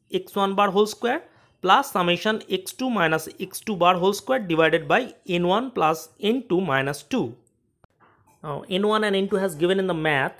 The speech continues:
Here N one is the number of the observation of the first group, that is drug A.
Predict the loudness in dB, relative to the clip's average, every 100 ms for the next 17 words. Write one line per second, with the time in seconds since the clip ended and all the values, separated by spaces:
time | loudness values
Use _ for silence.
0 | -8 -2 0 0 -2 0 2 2 0 -2
1 | 0 0 2 -2 0 0 2 0 -2 -2
2 | -2 4 2 2 2 6 6 4 -8 -6
3 | -2 -2 2 4 4 2 0 0 0 -6